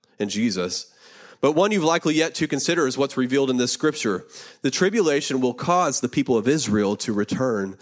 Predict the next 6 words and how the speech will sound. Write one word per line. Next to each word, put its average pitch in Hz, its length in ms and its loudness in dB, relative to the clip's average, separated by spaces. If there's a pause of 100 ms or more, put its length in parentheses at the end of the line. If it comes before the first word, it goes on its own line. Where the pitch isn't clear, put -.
(140)
to 127 100 0
God. 120 460 -4 (1200)
They've 165 240 2
been 165 160 2
in 143 100 2
rebellion 139 760 2